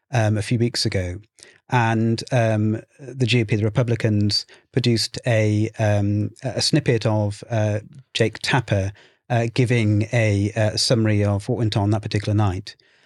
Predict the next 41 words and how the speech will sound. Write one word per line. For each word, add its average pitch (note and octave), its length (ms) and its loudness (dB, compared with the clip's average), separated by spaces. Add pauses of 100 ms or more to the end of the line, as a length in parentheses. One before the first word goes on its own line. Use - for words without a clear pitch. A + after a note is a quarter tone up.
(140)
And A#2 460 2
they B2 240 -2
used, A#2+ 500 2
uh, A#2 200 0 (160)
generative G#2+ 240 0
A A2 120 4
I G#2 320 2
to A2+ 460 0
adapt A#2+ 340 0
what A2 100 0
he A2+ 60 0
was G#2+ 120 0
saying G2 420 0
to - 80 -6
be A#2 80 0
more A2+ 100 0
favourable A#2 460 0
to, A2+ 340 0 (420)
to, - 80 -2
to, G#2 220 -2 (140)
to C3+ 100 0
Trump. - 360 0 (400)
And C3 100 2
I C3 80 4
think D3+ 300 -2
that - 260 -2 (360)
they're C#3+ 180 2
gonna D#3 140 2
be D3 100 2
using C#3 560 2
Gen A2+ 180 2
A A2+ 140 2
I G2 400 0
to, A#2+ 500 2
um, A2+ 300 0
produce A#2+ 340 0
all D#3 160 2
sorts C#3 320 -2
of A#2 80 -2
things, A2+ 480 2 (360)
um, A2 460 0